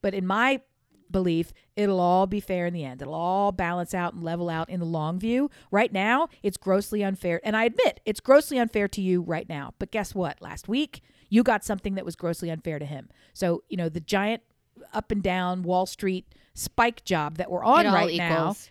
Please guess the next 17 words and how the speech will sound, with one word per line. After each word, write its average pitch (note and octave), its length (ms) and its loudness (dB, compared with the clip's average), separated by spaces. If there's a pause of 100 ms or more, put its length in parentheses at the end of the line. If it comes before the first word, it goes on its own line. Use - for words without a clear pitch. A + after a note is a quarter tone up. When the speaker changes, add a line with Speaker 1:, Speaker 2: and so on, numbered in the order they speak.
Speaker 1:
Yeah, F4 240 4
Speaker 2:
Right. D3+ 140 -6
Speaker 1:
it's, A3+ 180 -4
that's, B3 300 0
it's - 220 -8
not B3+ 220 -4
gonna A#3+ 120 -6
be A3+ 80 -4
this G3+ 180 -6
volatile F3+ 420 -2
always. - 580 -10 (440)
But G3 320 -2
yeah, B3+ 340 2
I G#3+ 120 -6
mean, G#3 320 -2 (220)
you G#3 200 -2
absolutely, G#3 1040 0